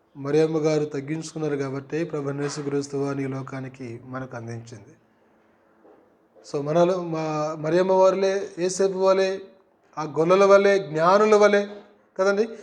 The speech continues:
జ్ఞానులు కూడా వారి యొక్క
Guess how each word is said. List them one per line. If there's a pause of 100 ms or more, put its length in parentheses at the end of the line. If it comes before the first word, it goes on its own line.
(120)
జ్ఞానులు
కూడా (2250)
వారి
యొక్క